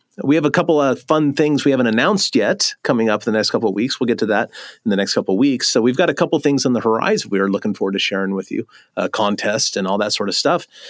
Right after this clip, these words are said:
But yeah, we're always open. We're all ears, man. We're all ears. We are here because you listen. What do you wanna hear? What do you want us to do? We're, I'm more than happy to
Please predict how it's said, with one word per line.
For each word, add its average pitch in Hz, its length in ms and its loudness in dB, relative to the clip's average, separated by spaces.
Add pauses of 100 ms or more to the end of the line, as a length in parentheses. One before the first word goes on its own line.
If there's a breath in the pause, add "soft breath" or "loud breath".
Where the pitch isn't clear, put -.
(200 loud breath)
But 196 120 2
yeah, 190 160 2 (100)
we're 165 260 0
always 220 260 2
open. 147 220 0
We're 220 140 4
all 233 140 2
ears, 220 280 2
man. 143 260 0
We're 156 180 2
all 208 220 2
ears. 180 360 0
We 156 160 4
are 170 140 2
here 180 240 2
because 143 360 2
you 180 140 2
listen. 180 520 2
What 123 240 2
do 226 60 2
you 208 100 2
wanna 196 180 4
hear? 147 280 2
What 110 120 2
do - 40 2
you 156 60 0
want 160 140 0
us 151 120 -2
to 127 60 -2
do? 117 320 0
We're, 98 140 -4 (200)
I'm 104 120 -12
more 123 200 0
than 113 100 -4
happy 120 200 -4
to 95 180 -6